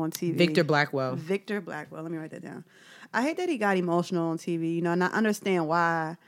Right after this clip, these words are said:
Speaker 1: Um, but I, um, I just kinda feel like for the last four years,
Speaker 2: Mm.
Speaker 1: so many of us has, not me, 'cause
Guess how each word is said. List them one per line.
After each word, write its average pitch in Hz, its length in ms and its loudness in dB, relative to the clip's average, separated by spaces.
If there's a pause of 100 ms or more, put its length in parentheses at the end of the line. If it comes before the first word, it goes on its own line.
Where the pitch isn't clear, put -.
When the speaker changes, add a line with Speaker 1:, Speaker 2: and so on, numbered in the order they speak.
(420)
Speaker 1:
Um, 196 420 4
but 196 240 -2
I, 349 680 4
um, 214 580 2 (580)
I 254 40 -4
just - 120 -10
kinda 330 160 2
feel 254 220 2
like 196 520 0 (1300)
for - 160 -4
the 214 80 2
last 277 500 2
four 240 200 -2
years, 185 640 -2 (1000)
Speaker 2:
Mm. 139 280 0
Speaker 1:
so 269 320 2
many 240 200 2
of 185 120 -2
us 180 160 -2
has, 175 260 -4 (100)
not 226 200 4
me, 190 240 6
'cause 156 340 -4